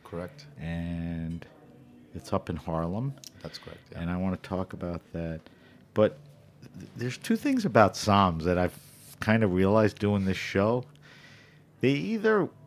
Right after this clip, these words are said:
Speaker 2: they, they wanna get off the floor, <laughs> and they either wanna make wine
Speaker 1: Right.
Speaker 2: or, you know, they wanna own their own place.
Speaker 1: Right.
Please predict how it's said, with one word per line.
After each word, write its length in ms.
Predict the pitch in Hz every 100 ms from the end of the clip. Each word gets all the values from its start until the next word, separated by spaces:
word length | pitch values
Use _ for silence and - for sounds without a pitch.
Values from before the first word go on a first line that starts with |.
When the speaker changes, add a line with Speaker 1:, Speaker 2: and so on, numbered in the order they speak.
| -
Speaker 2:
they, 140 | - 139
they 160 | -
wanna 260 | 143 185 196
get 160 | 123 117
off 240 | 110 -
the 80 | 98
floor, 460 | - 101 104 85 - - - - - -
<laughs> 520 | - - - - -
and 160 | 131
they 80 | 135
either 260 | 139 165 185
wanna 240 | 165 139
make 260 | 120 117 -
wine 600 | 101 110 104 87 110 98 - -
Speaker 1:
Right. 280 | 95 90 - - - - -
Speaker 2:
or, 680 | 147 143 143 143 139 135 131
you 160 | 135 143
know, 140 | 135
they 100 | 123
wanna 340 | 120 135 131 107
own 280 | 120 123
their 180 | 113 110
own 220 | 110 101 95
place. 680 | - 131 82 76 - - -
Speaker 1:
Right. 300 | 110 107